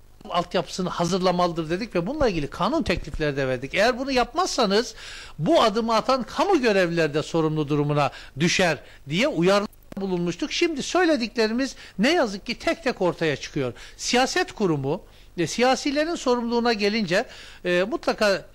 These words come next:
e, hem bakanların, hem milletvekillerinin, hem cumhurbaşkanının sorumluluğu vardır ama bu sorumluluğun şekli kuralları vardır. Yani yargılanabilmesi,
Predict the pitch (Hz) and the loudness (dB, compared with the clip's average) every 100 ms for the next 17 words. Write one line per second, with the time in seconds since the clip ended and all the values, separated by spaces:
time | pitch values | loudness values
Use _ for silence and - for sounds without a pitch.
0 | - - 160 220 254 196 - 170 147 135 | -18 -8 -2 -2 0 -2 0 -2 -2 -4
1 | 139 185 - - - 202 220 196 202 214 | -4 -8 -12 -20 -6 -2 2 4 2 2
2 | 190 175 170 156 139 131 160 165 247 233 | -4 -2 -2 0 -2 -4 -10 -2 -2 0
3 | 190 226 220 175 - 170 147 165 262 - | 0 0 2 0 0 -2 -2 -2 -4 -6
4 | - - - - 220 226 220 214 214 196 | -18 -18 -8 2 4 4 2 4 6 6
5 | - 127 185 240 269 285 226 196 269 - | 4 2 2 2 0 0 2 2 -2 0
6 | 247 220 196 190 269 302 233 226 277 - | 2 2 2 0 0 0 -2 0 -4 0
7 | 220 208 202 208 170 123 127 151 147 147 | 0 2 2 2 0 -2 -2 -4 -2 -2
8 | 160 165 185 190 208 185 202 202 208 - | -2 0 0 2 0 0 -2 0 0 0
9 | 233 | -4